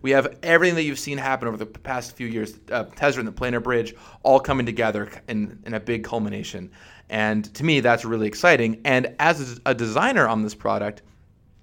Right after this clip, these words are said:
it led to some pretty interesting stuff because we started, instead of with a blank slate, as we often do, or, "Hey,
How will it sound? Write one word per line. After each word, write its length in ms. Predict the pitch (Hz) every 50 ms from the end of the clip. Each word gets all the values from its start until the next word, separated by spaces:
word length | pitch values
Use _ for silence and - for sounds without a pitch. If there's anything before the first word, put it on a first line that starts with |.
| _ _ _ -
it 120 | 160 143
led 140 | 151 170 180
to 60 | 190
some 120 | 202 - 180
pretty 240 | - 185 165 160 139
interesting 380 | 131 117 117 113 - 113 107
stuff 520 | 104 - - - 262 233 - - - - - _ - - - - - - _ _
because 1000 | - - - - - - - 285 302 240 147 110 107 104 120 175 - - - - _ _ - - - - _ _ _ _ _ _ _ _ _ _ _ _ _ -
we 340 | 135 135 151 185 208 220 214
started, 460 | - - 185 165 165 170 170 165 160
instead 320 | - 147 131 - 160 160
of 140 | 160 143 131
with 160 | 139 135 - -
a 40 | 120
blank 400 | 107 - 104 113 156 214 233 -
slate, 460 | - - 107 98 98 117 - - - -
as 200 | - 117 110 107
we 60 | 120
often 360 | - 101 107 107 - 110 107
do, 260 | 101 104 104 107 110
or, 240 | - 98 113 110 107
"Hey, 400 | 107 - 151 131 120 123 123 -